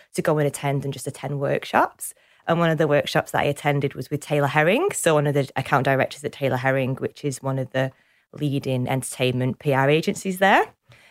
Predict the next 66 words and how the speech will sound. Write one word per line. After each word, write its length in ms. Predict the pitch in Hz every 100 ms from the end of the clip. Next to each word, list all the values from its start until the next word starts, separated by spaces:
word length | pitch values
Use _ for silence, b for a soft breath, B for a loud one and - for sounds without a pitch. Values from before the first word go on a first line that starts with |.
| b
Um, 340 | 165 151 147 139
and 120 | 143
I 40 |
just 180 | 139 131
thought 120 | 139
it 40 | 131
was 100 | -
so 200 | 151 131
cool. 240 | - 135
She 120 | -
did 160 | - 143
the 60 |
P 140 | 127 147
R 140 | 135
for 140 | 131 135
Robbie 220 | 127 139
Williams. 600 | 131 127 127 123 127 -
So 80 | -
I 80 |
was 140 | 139 131
like, 160 | 123
"Oh, 220 | - - 120 -
okay, 380 | 139 - 113 139
I'll 120 | 135 143
go 120 | 143
and 100 | 143
try 160 | 165
and 80 | 143
see 80 | 160
if 80 | 143
I 40 |
can 140 | 139 170
do 140 | 135
that." 200 | 139 110 226 -
<laughs> 140 | - - 359 B B -
So 180 | 214
I 80 | 185
cornered 380 | - 180 175 175
her 80 | 170
at 120 | -
the 100 | 165
end 160 | 156 160
of 40 |
the 100 | 160
session 480 | - 135 - 151 147
and 100 | 135
just 200 | 139 -
said, 300 | 143 131 127
"You 60 | 147
know, 140 | 139
I'd 120 | 135
love 260 | 143 135 135
to 100 | -
come 200 | - 147
and, 180 | 139 131
you 80 | 151
know, 120 | 139
shadow 340 | 131 160 151 160
you 180 | 170
for 160 | 165 170
a 100 | 170
week, 320 | 165 170 175
come 160 | - 165
down 200 | 135 135
to 120 | -
London. 580 | 156 175 170 170 160